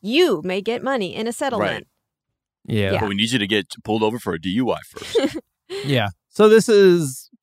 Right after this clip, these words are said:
Speaker 3: all sorts of straight. Uh, one, one thing that I will just note, uh, in case anyone's getting any big ideas, uh, about going out and eating any
Speaker 2: Bunch of
Speaker 3: cicadas
Speaker 2: cicada ass.
Speaker 3: they see, uh, with their asses blown off by a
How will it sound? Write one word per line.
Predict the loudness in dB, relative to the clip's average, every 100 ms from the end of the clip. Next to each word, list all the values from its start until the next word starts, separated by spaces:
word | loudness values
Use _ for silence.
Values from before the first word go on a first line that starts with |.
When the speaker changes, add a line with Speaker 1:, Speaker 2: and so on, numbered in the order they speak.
| -12
Speaker 3:
all | -2 -2
sorts | 0 -4 -6
of | -10
straight. | -4 -4 -2
Uh, | 2 4
one, | 6 6 4 4
one | 4 6
thing | 4 4 4
that | 2 2
I | 2 2
will | 4 4 4
just | 2 -2 -2 0
note, | 0 0 -2 -2
uh, | 0 0
in | 0
case | 0 0
anyone's | 0 -2 -4 -4
getting | -2 -2 -2
any | -4
big | 0 0 0
ideas, | 0 0 -2 -2 -4 -6 -10 -6
uh, | -2 0 -2
about | -2 -2 0
going | -2 0 -2
out | -4 -6
and | -6 -6 -6 -10 -16 _ _ _
eating | -2 0 2 0 -2 -4 -6 -10 -4
any | -2 -2 -2
Speaker 2:
Bunch | -4 -2
of |
Speaker 3:
cicadas | 0 0 0
Speaker 2:
cicada | 0
ass. | -2 -4 -6
Speaker 3:
they | -4 -2
see, | -2 -2 -2 0 -2 -4
uh, | -2 0 0 -2 -4
with | -2 -4 0
their | -2
asses | 0 -2 -4 -6
blown | -6 -6 -4 -4 -4
off | -4 -6 -8 -4
by | -2 -2
a | -4 -4 -2 0 0